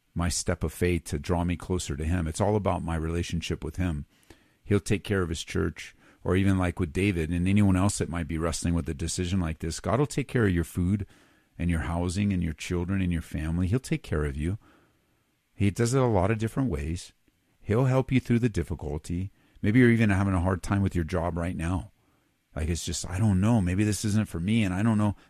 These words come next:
No, God will take care of it. Just keep looking to him,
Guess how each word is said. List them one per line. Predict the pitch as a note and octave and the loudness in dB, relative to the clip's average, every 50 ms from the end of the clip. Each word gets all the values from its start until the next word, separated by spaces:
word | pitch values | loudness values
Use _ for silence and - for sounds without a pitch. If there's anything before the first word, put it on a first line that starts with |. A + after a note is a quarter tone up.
| - - | -6 -6
No, | D#3+ | -6
God | C3+ - C3 C#3+ E3+ | -6 -4 -6 -4 -4
will | G3 F#3 | -4 -4
take | - - F3+ E3+ | -2 -4 -6 -6
care | - - F#3 G3 G3 G3+ | -6 -10 -10 -8 -6 -4
of | E3+ D#3 | -2 0
it. | A#2 E2 - _ _ _ _ _ _ _ _ _ _ _ | 0 -2 -2 _ _ _ _ _ _ _ _ _ _ _
Just | - - G#2+ - - | -10 -10 -10 -8 -2
keep | - D3+ B2+ - | -2 -2 -2 0
looking | G2 G2+ G#2+ - D3+ D3 | 0 0 2 2 0 2
to | D#3 D#3+ | 2 4
him, | C3+ B2+ A#2 A2+ A#2 C3 C3 B2+ | 4 4 4 4 4 2 -2 -6